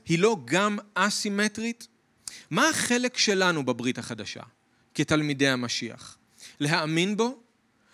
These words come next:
ללכת אחריו? לציית לו? וזה נכון שיש מחיר לשלם,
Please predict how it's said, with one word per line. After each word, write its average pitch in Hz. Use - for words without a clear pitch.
ללכת 170
אחריו? 220
לציית 147
לו? 269
וזה 160
נכון 262
שיש 269
מחיר 202
לשלם, 147